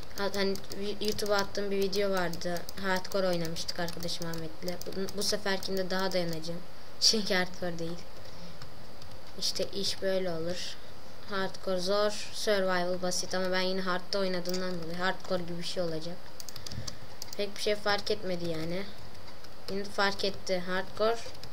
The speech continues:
biraz daha zor. Hardcore biraz daha zor. Hem böyle bazı gerek-, bu ne, ne oluyor ya?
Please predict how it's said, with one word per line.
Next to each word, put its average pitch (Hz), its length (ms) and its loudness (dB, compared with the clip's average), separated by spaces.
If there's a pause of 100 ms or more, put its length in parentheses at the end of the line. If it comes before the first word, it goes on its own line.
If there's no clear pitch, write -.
(100)
biraz 202 320 2
daha 190 200 0
zor. 170 220 0 (1200)
Hardcore 233 960 2
biraz 196 340 0
daha 208 240 0
zor. 180 520 0 (1080)
Hem 208 240 0 (240)
böyle 208 480 4
bazı 196 440 0 (100)
gerek-, 196 260 2 (800)
bu 214 160 0
ne, 208 220 0
ne 208 60 2
oluyor 220 400 2
ya? 180 360 2